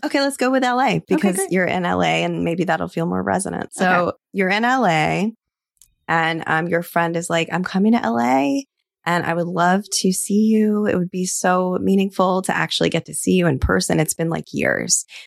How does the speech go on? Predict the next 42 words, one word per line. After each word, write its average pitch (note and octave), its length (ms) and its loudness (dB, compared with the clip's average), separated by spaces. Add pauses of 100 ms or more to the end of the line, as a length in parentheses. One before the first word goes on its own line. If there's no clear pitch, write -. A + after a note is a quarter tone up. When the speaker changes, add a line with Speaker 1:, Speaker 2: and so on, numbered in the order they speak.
Speaker 1:
And F#3 100 2
you're D#3+ 140 4
like, D#3+ 240 -4
"Yes, - 420 -2 (100)
I D#3 120 0
will - 140 0
do - 180 -4
that." - 260 -4 (540)
And E3+ 240 2
then, D#3+ 520 0 (420)
you, F#3+ 180 -6
but A#3+ 100 2
you're B3 160 2
also A#3+ 320 0
just E4+ 200 2
not D#3 280 0
feeling D#3 460 0
very C3 220 0
social, - 580 -6 (180)
like, D#3 160 -2
that C#3 240 0
week. D#2+ 320 -8
You're D#3 120 0
just - 300 -4
kind D#3 200 0
of D3+ 80 -2
feeling D#3 420 2
like D3 220 0
you C#3+ 100 0
wanna C#3 240 0
hole C#3 300 2
up A#2 220 -2
and B2+ 140 0
be G2+ 340 -4 (260)
in C#3+ 120 0
a C#3 60 4
hobbit G#2 360 0
hole, - 300 -4
that - 180 -4
kind - 180 -4
of - 80 -4
vibe. - 360 -4